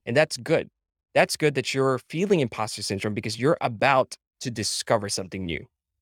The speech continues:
So when you get through that forest, imposter syndrome's gone 'cause you're like, "Oh, I got, I got through it.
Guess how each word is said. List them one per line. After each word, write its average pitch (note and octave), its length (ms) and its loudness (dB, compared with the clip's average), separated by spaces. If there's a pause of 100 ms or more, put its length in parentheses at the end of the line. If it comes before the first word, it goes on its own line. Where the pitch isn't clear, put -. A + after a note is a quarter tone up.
(320)
So - 140 -2
when B2+ 220 4
you C#3+ 100 2
get D3 280 2
through G3 300 0
that - 160 0
forest, - 560 -6 (680)
imposter F#2+ 240 -4
syndrome's F#2+ 380 -6
gone E3+ 240 -2 (640)
'cause G2+ 120 -2
you're G#2+ 120 2
like, G2 320 2
"Oh, A3 180 2 (200)
I - 60 -6
got, F3 220 2
I D#3+ 80 4
got G3+ 160 6
through A4 240 6
it. - 100 -2